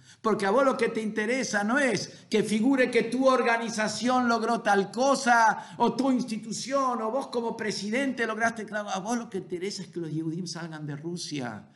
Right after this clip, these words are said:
Te interesa que los Yehudim no sufran. Como el Rebbe decía,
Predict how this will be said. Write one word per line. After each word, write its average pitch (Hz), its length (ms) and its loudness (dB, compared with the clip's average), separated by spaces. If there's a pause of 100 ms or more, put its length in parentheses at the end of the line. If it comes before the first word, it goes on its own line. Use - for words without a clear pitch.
(300)
Te 185 80 6
interesa 196 560 0
que 190 120 -2
los 175 180 0
Yehudim 175 520 0
no 170 140 -10
sufran. 165 800 -6
Como 170 160 -8
el 180 80 -6
Rebbe 214 220 -6
decía, 208 680 -4